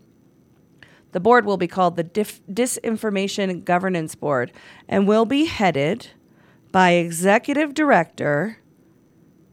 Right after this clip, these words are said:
Nina Jankowicz." Now, who is Nina Jankowicz? Well, we have a tweet of hers.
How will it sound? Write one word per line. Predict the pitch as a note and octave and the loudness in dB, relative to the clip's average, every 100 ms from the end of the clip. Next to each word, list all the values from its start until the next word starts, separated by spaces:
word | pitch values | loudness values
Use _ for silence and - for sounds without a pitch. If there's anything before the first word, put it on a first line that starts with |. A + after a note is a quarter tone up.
| _ - | _ -6
Nina | F3+ F#3 E3+ D#3+ E3 E3+ _ _ _ | 0 2 2 0 -4 -10 _ _ _
Jankowicz." | F3+ E3 - - - _ - - _ _ _ _ | -6 -6 -8 -16 -20 _ -20 -20 _ _ _ _
Now, | G3+ E3+ C#3+ - _ _ _ - | -4 -4 -4 -10 _ _ _ -16
who | - F4 G#4+ A#4 - - | -4 0 2 0 -4 -2
is | A#3+ E3 E3 A#3 D#4+ - - _ _ _ _ _ _ _ | 2 2 0 -2 -6 -16 -20 _ _ _ _ _ _ _
Nina | A3 G#3 E3+ E3 F#3+ C#4+ - _ _ _ - | 2 2 2 0 -2 -4 -10 _ _ _ -8
Jankowicz? | A4+ C5 - - - - - - - - _ _ _ _ _ _ _ _ _ | -6 -4 -4 -4 -6 -12 -20 -20 -20 -20 _ _ _ _ _ _ _ _ _
Well, | B3 A#3+ | 2 4
we | B3+ | 2
have | C#4 A#4+ | 0 0
a | C5 - | 0 -2
tweet | - - G#4 A4 G#4 - | -12 -4 0 0 0 -4
of | - F3+ | -4 -4
hers. | - E3+ C#3 - D#2+ G#3 - - - | -4 -4 -2 -2 -6 -8 -12 -18 -20